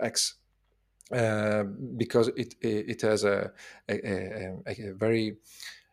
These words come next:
uh, easy queue. Y-, you add to the queue and then set a schedule, and, and, and it, uh, publishes following the, the, the schedule. Then I have some, uh,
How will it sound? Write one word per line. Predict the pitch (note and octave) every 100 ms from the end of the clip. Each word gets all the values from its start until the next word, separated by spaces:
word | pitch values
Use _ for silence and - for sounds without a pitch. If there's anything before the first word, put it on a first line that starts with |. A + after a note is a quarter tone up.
| -
uh, | G#2+ G#2
easy | A#2+ A#2 A#2 A2+ G#2+ G#2
queue. | G#2 C#3 C#3 C#3+ C#3
Y-, | C3
you | C3 C3 B2 A#2
add | A#2+ A#2
to | - A2+
the | A2
queue | - B2+ B2+ B2
and | A2
then | G#2 G#2 -
set | - A2+
a | A2
schedule, | - A#2 A2 A#2 A#2 A2 -
and, | A2 G#2 G#2 A2+
and, | A2 A2
and | B2 A2
it, | G#2+ - _ -
uh, | G#2 G2+
publishes | A2+ G#2+ G#2 - G#2 -
following | - A#2 G#2 G#2+
the, | G2 -
the, | G#2+ -
the | G#2
schedule. | - - A#2 A#2+ A#2+ - -
Then | - A2+
I | A2
have | A2 G2
some, | - G#2+ G#2 - _ _ _ _ _ C4
uh, | E3+ C#3+ G#2+ G2